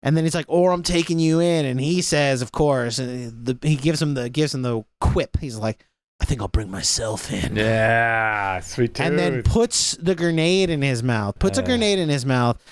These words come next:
Speaker 1: and pulls the pin and tells him, you know, "This, this grenade's very sensitive." He's fucking with him.
Speaker 2: Yeah.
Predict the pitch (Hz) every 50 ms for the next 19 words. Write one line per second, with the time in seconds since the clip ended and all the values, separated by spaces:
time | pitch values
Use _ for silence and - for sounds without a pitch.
0 | - - - - 143 - - 175 170 170 160 147 151 123 - - 156 135 123 113
1 | 113 110 107 101 - _ _ _ _ _ _ _ _ _ _ _ _ _ _ _
2 | - 147 143 135 - - - 165 156 156 143 123 - 170 151 147 139 139 135 -
3 | 139 143 139 131 127 120 131 135 123 - - - 127 123 113 - 127 127 135 135
4 | 139 156 156 156 - 196 202 226 247 269 262 233 208 190 190 190 190 190 190 180
5 | 180 147 131 120 - - - - 196 196 202 - 165 139 127 120 113 113 - -
6 | 113 107 113 131 151 151 - _ _ - 110 113 104 101 98 90 87 87